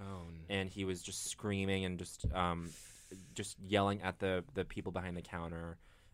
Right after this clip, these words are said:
Speaker 2: about, uh, uh, like, he was like, "Why aren't you feeding this homeless person who is standing next to me?" He was advocating for the homeless.
Speaker 1: Okay.
Speaker 2: But not gracefully.
Speaker 1: All right.
Speaker 2: Other, any
Speaker 1: Like
Speaker 2: other
Speaker 1: Katy
Speaker 2: act-
Speaker 1: Perry.
Speaker 2: Hmm?
Speaker 1: Katy Perry.
Speaker 2: Like a Katy Perry.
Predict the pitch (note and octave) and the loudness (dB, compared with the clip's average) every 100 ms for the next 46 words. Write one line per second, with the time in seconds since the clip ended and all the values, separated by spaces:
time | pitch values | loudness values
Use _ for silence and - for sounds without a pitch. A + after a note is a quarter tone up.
0 | - F#2 F#2 F2 - F2 E2+ G#1+ C#2 F#2+ | -4 0 4 2 4 2 2 0 -6 -4
1 | F#2 F2+ F#2 - G2 F#2+ G#2 G#2 G#2+ - | -4 -4 -6 -6 -4 0 6 6 6 -2
2 | - G#2 F#2 F2+ - F#2+ F2 E2+ - - | -2 0 0 -2 -4 -6 -4 -4 -8 -10
3 | F2 - F2 - E2+ - - E2+ - E2 | -10 -8 -12 -10 -10 -8 -10 -10 -10 -10
4 | D#2+ - - - - - - - F#2+ - | -10 -10 -14 -16 -18 -16 -16 -14 -18 -20
5 | - - - - G2+ F#2+ G2 G2 F2+ F#2+ | -20 -20 -20 -8 -4 -2 4 6 4 -2
6 | - F2 F2 F#2 F#2+ E2+ F2 - - - | -2 -4 -4 -6 -4 -6 -6 -8 -12 -18
7 | - G#2+ G2+ G2 F#2 G2+ - F2 E2+ - | -16 -16 -14 -12 -14 -14 -6 -4 -6 -10
8 | - - - A2 G#2 G#2 F#2+ F#2 - - | -20 -16 -8 -2 -2 -2 -4 -4 -6 -8
9 | C#3 A#2 - - - - G2+ G2+ F#2 G2 | -8 -8 -12 -20 -20 -12 -6 -6 -2 4
10 | B2+ C3+ - C#3+ D3+ D3 C#3 C3 A2+ G#2+ | 4 6 6 6 8 8 8 8 6 2
11 | - A#2 F#2+ G2 - B2 C#3 C#3 F3 - | -2 -2 -2 -2 -6 -2 2 4 2 -4
12 | - G#2 F#2 F#2 F#2 F2+ A2 A2+ G2+ G#2+ | -12 -8 -8 -8 -4 4 4 4 -2 -4
13 | G2+ G2 G2+ G2+ F2+ F#2 | -4 -4 -2 -2 -2 -6